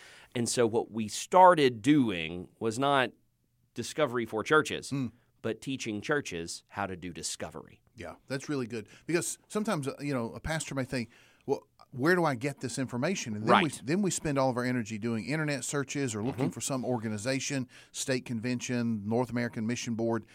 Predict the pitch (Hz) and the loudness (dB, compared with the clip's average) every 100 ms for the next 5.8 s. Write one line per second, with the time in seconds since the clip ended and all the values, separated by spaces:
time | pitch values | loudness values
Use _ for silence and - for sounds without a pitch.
0 | - _ - 123 95 110 156 196 170 139 | -20 _ -14 -12 -12 -4 -2 0 0 0
1 | 110 104 101 95 101 110 139 143 123 - | -2 -4 -4 -6 -4 2 2 2 -2 -2
2 | 170 165 135 120 - - - - - 135 | -2 0 0 -2 -4 -14 -20 -20 -6 -6
3 | - 95 90 110 127 170 214 - - - | -6 -16 -20 -6 -4 -2 -2 -4 -6 -6
4 | _ _ - 151 143 135 127 131 113 107 | _ _ -6 -2 0 0 0 -2 -4 -8
5 | 104 107 - 165 170 127 117 107 | -6 -6 -6 -6 -4 -4 -4 -6